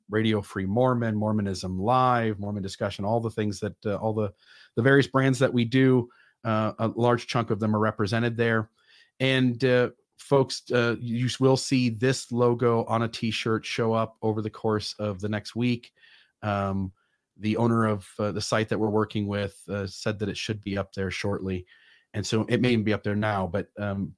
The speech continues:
certainly before next week's show, we'll have the chance, and we'll mention it again next week.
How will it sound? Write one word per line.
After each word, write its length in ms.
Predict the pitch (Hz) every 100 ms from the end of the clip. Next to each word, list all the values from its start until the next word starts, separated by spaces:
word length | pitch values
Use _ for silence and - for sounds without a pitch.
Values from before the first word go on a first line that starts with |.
| -
certainly 280 | - 123 110
before 280 | 98 - 98
next 200 | 95 -
week's 200 | 95 -
show, 200 | 110 98
we'll 160 | 95
have 160 | 87 90
the 40 |
chance, 340 | 95 - 95 90
and 80 | 104
we'll 80 |
mention 320 | 104 101 - 101
it 40 |
again 180 | 92 95
next 260 | 95 -
week. 280 | 104 101 -